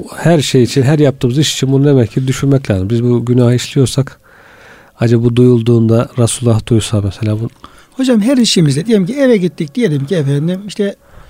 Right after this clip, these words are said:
Speaker 2: ufacık da bir problem oldu diyelim ki hanımla.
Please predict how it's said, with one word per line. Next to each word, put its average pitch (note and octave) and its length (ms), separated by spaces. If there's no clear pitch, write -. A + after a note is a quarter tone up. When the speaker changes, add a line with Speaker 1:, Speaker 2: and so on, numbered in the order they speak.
Speaker 2:
ufacık G#3+ 460
da D3+ 140
bir F#3+ 120
problem F3 400
oldu C3 220
diyelim C3 180
ki B2+ 80
hanımla. D#3+ 580